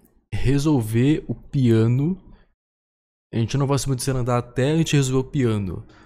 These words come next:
O piano, não sei o que vai acontecer. Por quê? Porque o piano, tipo assim, alguma co-, mano, e, moveram muito ele, ele tá do meio do nada.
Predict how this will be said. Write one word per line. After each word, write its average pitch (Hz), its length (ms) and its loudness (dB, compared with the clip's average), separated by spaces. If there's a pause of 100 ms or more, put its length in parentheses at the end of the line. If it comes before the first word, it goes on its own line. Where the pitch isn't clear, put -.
(360)
O 165 120 6
piano, 123 760 2
não 135 220 2
sei 147 220 2
o 143 40 -2
que 143 60 -4
vai 143 100 4
acontecer. 113 580 0
Por 151 200 -2
quê? 98 320 -2 (420)
Porque 131 240 0
o 165 80 4
piano, 113 680 0 (680)
tipo - 140 -4
assim, 110 400 0 (720)
alguma 127 380 2
co-, - 320 -12 (400)
mano, 110 420 -2 (840)
e, - 140 -12 (200)
moveram 147 460 6
muito 143 380 4
ele, 147 140 4
ele 147 60 2
tá 147 140 0
do 135 320 0
meio 135 180 2
do 156 120 0
nada. 101 520 -2